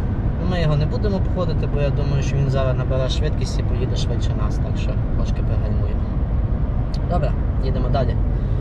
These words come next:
Погодка просто пушка. Не хочеться навіть наврочити. Так,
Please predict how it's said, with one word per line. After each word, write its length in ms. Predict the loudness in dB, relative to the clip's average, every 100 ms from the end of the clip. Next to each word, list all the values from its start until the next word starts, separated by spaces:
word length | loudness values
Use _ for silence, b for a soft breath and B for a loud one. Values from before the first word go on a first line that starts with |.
| B B 0 0
Погодка 440 | 0 0 0 0 0 0 0
просто 340 | 0 0 0
пушка. 360 | 0 0 0 -2 -2 -2 -2 -2 -2 -2 0 0
Не 60 | 0
хочеться 360 | 0 0 0 0
навіть 300 | 0 0 -2
наврочити. 480 | -2 -2 -2 -2 -2 -2 -4 -2 -2 -2 -2 -2 -2 -2 -4 -4 -4 -4 -4 -4 -4 -8 -14 _ -6 -2 0 0 0 2 2 0 0 0
Так, 320 | 0 0